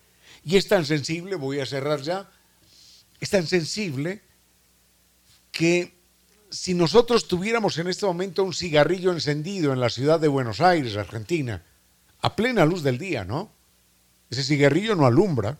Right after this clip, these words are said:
no alumbra. De hecho, usted puede apagar las luces y tampoco ve que esté emitiendo ninguna luz. Pero el calor del cigarrillo emite una luz, así sea tenue,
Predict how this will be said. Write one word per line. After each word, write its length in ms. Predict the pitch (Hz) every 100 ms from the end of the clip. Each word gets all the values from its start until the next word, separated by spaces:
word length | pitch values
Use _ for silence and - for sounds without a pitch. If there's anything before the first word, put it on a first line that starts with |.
| - -
no 140 | 147
alumbra. 500 | 214 127 196 - - _ _ _ _ _ _ _ _
De 120 | 135
hecho, 240 | 160 - 202
usted 220 | 117 -
puede 160 | 185 175
apagar 340 | 147 143 165
las 140 | 156
luces 380 | 143 185 165 156
y 60 | 147
tampoco 480 | 131 120 156 - 135
ve 300 | 185 113 80 _ _ _
que 80 | 98
esté 560 | - 143 143 113 - _
emitiendo 500 | 104 104 139 135 117
ninguna 380 | 101 113 143 98
luz. 400 | 175 - - - _ _ _ _ - _
Pero 180 | 226 233
el 160 | 185
calor 380 | - 156 165 247
del 160 | 170 123
cigarrillo 640 | 220 170 - 202 175 214 - -
emite 420 | 139 165 226 180
una 160 | 156 123
luz, 460 | 180 202 - - - _ _ _ _
así 240 | 120 175
sea 260 | 165 175 147
tenue, 460 | 190 180 123 135